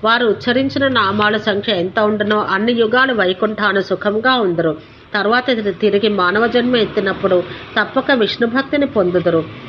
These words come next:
అదే శ్రీహరి నివసించి పుణ్యక్షేత్రాన్ని చేస్తే ఫలితం కోటి రెట్లు ఎక్కువగును. అట్లే శ్రీహరి ఉండు పుణ్యక్షేత్రాన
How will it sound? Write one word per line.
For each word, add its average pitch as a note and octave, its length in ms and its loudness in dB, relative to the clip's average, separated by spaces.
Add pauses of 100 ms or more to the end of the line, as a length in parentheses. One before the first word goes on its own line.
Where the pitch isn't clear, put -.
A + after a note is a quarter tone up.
(160)
అదే B3 260 2
శ్రీహరి A3+ 460 0
నివసించి B3 480 0
పుణ్యక్షేత్రాన్ని G#3+ 920 0 (100)
చేస్తే - 400 0 (300)
ఫలితం B3 380 0
కోటి G#3+ 360 2
రెట్లు C#4 320 0
ఎక్కువగును. E3+ 600 2 (340)
అట్లే A3 320 -2
శ్రీహరి A#3+ 500 2
ఉండు A#3+ 200 2
పుణ్యక్షేత్రాన A3+ 1000 0